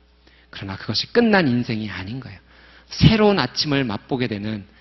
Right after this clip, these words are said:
하나님의 은혜가 야곱의 인생 가운데 시작이 되었고, 그는 이제까지 기대하지 못했던 새로운 관계 회복,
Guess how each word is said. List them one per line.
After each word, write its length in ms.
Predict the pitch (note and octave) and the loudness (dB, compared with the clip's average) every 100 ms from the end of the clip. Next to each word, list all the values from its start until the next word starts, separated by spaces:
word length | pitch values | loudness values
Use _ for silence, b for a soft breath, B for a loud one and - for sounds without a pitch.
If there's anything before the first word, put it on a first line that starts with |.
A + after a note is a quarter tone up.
| b | b
하나님의 560 | b - G#3+ F#3+ F3 D#3+ | b 0 2 2 2 0
은혜가 480 | G2 G2+ G#2+ G#2 - b b b F2 | -2 -8 -8 -8 -10 b b b -8
야곱의 420 | F#2 G#2 G#2+ G2+ | -4 -2 -2 -2
인생 400 | G#2 C3+ C#3 C3+ | 0 -2 0 -2
가운데 340 | B2 A#2 A2+ A2 | -2 -4 -6 -4
시작이 400 | - C#3 B2 B2 | -4 -4 -8 -10
되었고, 380 | A2 - - - b b b b b b | -12 -16 -20 -20 b b b b b b
그는 400 | - B2+ B2 A2+ B B B | 4 6 4 0 B B B
이제까지 800 | A2 B2+ C3+ C3 B2+ B2+ B2+ B2+ - B2 A2 | 0 0 2 0 2 2 2 -2 -18 -18 -12
기대하지 500 | - D#3 F3+ D#3+ E3 | 0 4 6 4 0
못했던 500 | D3+ A#2 A#2 - G2+ - _ b b - | -6 -6 -10 -14 -20 -20 _ b b -18
새로운 420 | - - D#3+ D3 | -8 0 2 2
관계 380 | - - C3+ C#3+ | 0 -2 0 0
회복, 380 | B2 D3 B2 | -2 -8 -10